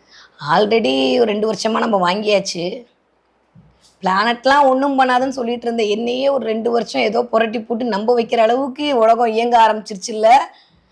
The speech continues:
அப்படின்னு வேகமா சிம்மம்னு பேர் பட்டாலே உடனே போய் அதை வந்து ஓப்பன் பண்ணி பார்க்கக்கூடிய ஆளா மாறக்கூடிய, மாறிவிட்ட சிம்மராசினியர்களுக்கு இந்த ராகு கேது பயிற்சிகள் என்ன கொடுக்க போகுது அப்படின்னா, என்ன கொடுக்க போகுதுன்னு ஃபர்ஸ்ட் பார்த்துடலாம்.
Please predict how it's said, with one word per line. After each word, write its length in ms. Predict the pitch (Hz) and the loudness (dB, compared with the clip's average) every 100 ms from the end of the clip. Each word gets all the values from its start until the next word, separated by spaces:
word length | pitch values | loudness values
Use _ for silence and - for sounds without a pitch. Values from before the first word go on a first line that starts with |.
| _ - | _ -2
அப்படின்னு 320 | 214 269 277 | 0 0 2
வேகமா 480 | 233 254 262 262 285 285 | 4 6 4 4 2 2
சிம்மம்னு 400 | 277 277 294 311 | 0 2 2 2
பேர் 320 | 254 262 277 | 4 4 6
பட்டாலே 280 | 269 247 285 | 2 2 2
உடனே 480 | 247 220 247 311 330 | 2 2 2 2 2
போய் 160 | 302 | 4
அதை 200 | 311 247 | 4 4
வந்து 500 | 233 233 254 240 202 196 | -2 4 6 6 2 -2
ஓப்பன் 280 | 233 247 233 | -2 -2 -2
பண்ணி 160 | 240 | -2
பார்க்கக்கூடிய 460 | 240 220 214 220 202 | 2 0 0 -4 0
ஆளா 220 | 202 240 | 0 0
மாறக்கூடிய, 800 | 220 202 233 233 - 240 240 254 294 - _ _ 185 | 0 0 2 0 -2 -10 -2 -2 -2 -6 _ _ -2
மாறிவிட்ட 640 | 185 254 262 247 - 302 | 4 4 4 -4 0 0
சிம்மராசினியர்களுக்கு 1040 | 294 233 247 240 - 220 202 208 214 311 311 - - - _ _ _ _ _ _ _ | 0 2 2 2 0 -6 -4 -6 -4 -8 -10 -16 -20 -20 _ _ _ _ _ _ _
இந்த 240 | 269 269 | 2 4
ராகு 260 | 247 294 339 | 6 6 6
கேது 240 | 311 294 | 2 0
பயிற்சிகள் 340 | 269 247 269 247 | -2 0 2 4
என்ன 280 | 240 294 | 2 0
கொடுக்க 260 | 285 262 294 | -2 -2 -2
போகுது 460 | 285 240 233 262 233 | 2 2 4 4 2
அப்படின்னா, 280 | 233 247 | 0 0
என்ன 180 | 240 277 | 2 2
கொடுக்க 240 | 285 269 254 | 2 0 2
போகுதுன்னு 220 | 240 240 | 2 0
ஃபர்ஸ்ட் 220 | 202 - | -6 -4
பார்த்துடலாம். 480 | 220 208 202 160 | -2 -2 -4 -8